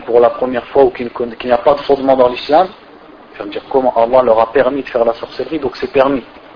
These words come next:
Il leur a permis de faire le mal, donc c'est autorisé. Puisque le verset il est clair, il a dit, ils ne nuisent par la sorcellerie que par la permission d'Allah. Qu'est-ce qui est voulu par la permission ici ? Hein ?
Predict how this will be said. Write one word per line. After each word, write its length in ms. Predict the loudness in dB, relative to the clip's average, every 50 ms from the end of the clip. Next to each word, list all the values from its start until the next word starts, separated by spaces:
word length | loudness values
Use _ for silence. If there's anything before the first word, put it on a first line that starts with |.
| -20 -20 -20 -20 -20 -20 -20 -20 -20 -20 -20 -20 -20 -20 -20 -20 -20 -20 -20 -20 -20 -16 -8
Il 80 | -4 0
leur 120 | 0 0
a 100 | 0 2
permis 280 | 2 2 2 2 0 -4
de 60 | -4
faire 160 | -2 0 0
le 140 | 0 0 0
mal, 160 | 0 -2 -2 -4 -6 -8
donc 140 | -8 -8
c'est 140 | -4 -2 -2
autorisé. 520 | -2 0 0 0 0 0 0 -2 -4 -6 -8 -10 -14 -20 -20 -20 -20 -20 -20 -20 -20 -20 -20 -16 -12
Puisque 240 | -10 -10 -8 -6
le 140 | -2 -2 0
verset 300 | 0 0 -2 -2 0 0
il 80 | 0 0
est 60 | -2
clair, 300 | -2 0 0 0 0 -2 -6 -14 -6
il 100 | -2 0
a 80 | 0
dit, 240 | 0 -2 -4 -8 -8 -10 -14 -20 -20 -20 -20 -20 -20 -20 -14 -8
ils 200 | -6 -4 -4 -4
ne 140 | -4 -4 -4
nuisent 380 | -4 -2 -4 -4 -4 -6 -6 -2
par 180 | 0 2 2
la 100 | 2 2
sorcellerie 600 | 0 -2 -4 -4 -4 -2 -4 -2 -2 -4 -4 -6 -8 -8
que 220 | -2 0 0 0 0 -2 -12 -18 -8 -2
par 140 | 0 2 2
la 100 | 2 2
permission 440 | 2 0 -2 -2 -2 -6 -8 -6 -4
d'Allah. 300 | -2 -2 -2 -2 -4 -8 -8 -12 -20 -20 -20 -20 -20 -20 -20 -20 -20 -20 -20 -20 -20 -20 -20 -20 -20 -20 -20 -20 -20 -20 -20 -20 -20 -20 -20 -18 -4 0
Qu'est-ce 200 | 0 0 0 -2
qui 140 | -2 0 0
est 60 | 0
voulu 240 | 0 0 -2 -4 -2
par 180 | 0 2 4
la 80 | 4 4
permission 540 | 2 0 0 -2 -2 -4 -6 -8 -8 -8 -8
ici ? 260 | -8 -10 -14 -18 -18 -20 -20 -20 -20 -20 -20 -20 -20 -20 -20 -20 -20 -20 -20 -20 -20 -20 -20 -20 -20 -20 -20 -20 -20 -20 -20 -20 -20 -20 -20 -20 -20 -20 -20 -8 -2
Hein ? 180 | 2 2 2